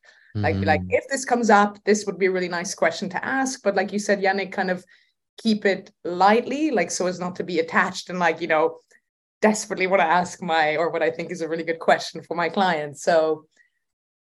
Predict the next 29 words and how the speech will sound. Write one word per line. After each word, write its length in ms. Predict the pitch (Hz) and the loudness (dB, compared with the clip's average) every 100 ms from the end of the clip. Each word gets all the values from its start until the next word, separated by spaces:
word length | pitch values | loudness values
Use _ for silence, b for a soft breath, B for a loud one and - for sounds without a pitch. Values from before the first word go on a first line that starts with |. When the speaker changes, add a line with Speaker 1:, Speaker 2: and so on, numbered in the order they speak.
| - | -2
Speaker 1:
I 60 | 214 | 2
think 180 | 214 | 6
I 60 | 208 | 6
like 300 | 190 196 196 | 6 4 2
that 180 | 185 185 | -2 0
feeling 220 | 202 190 | -2 -2
of 140 | 185 | -6
being 200 | 202 185 | -6 -6
prepared. 540 | 185 190 214 220 214 185 | -6 -2 2 4 4 2
It 80 | 180 | -2
gives 240 | 175 - | -6 -4
me 180 | 185 175 | -4 -2
a 40 | |
little 180 | 180 180 | -2 -2
bit 120 | 170 | -2
of 80 | 165 | -4
Speaker 2:
Yeah. 60 | - | -4
Speaker 1:
confidence 680 | 220 226 220 208 196 208 | 2 2 2 2 0 -2
too. 320 | - 247 240 226 | -2 0 4 4
And 100 | 202 | 4
I 80 | |
feel 180 | 196 202 | 2 2
like 180 | 185 180 | 2 2
I'm 200 | 175 175 | -2 -2
learning 520 | 165 190 196 190 196 | 0 4 4 4 0
new 140 | 185 196 | -2 -2
things 460 | 196 185 175 180 | -2 -2 -2 -4
by 140 | - 165 | -2 -2
just 380 | 180 - - | -2 -6 -12